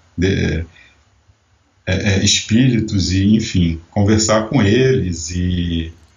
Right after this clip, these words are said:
in-, deixarem eles se incorporarem, né,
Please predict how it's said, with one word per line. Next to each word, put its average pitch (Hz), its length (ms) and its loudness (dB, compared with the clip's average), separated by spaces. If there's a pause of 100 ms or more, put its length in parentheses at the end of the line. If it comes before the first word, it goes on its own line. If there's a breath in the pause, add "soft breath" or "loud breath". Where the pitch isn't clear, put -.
(460)
in-, - 240 -2 (300)
deixarem 110 560 2
eles 95 240 0
se 104 120 0
incorporarem, 101 880 0
né, 120 360 0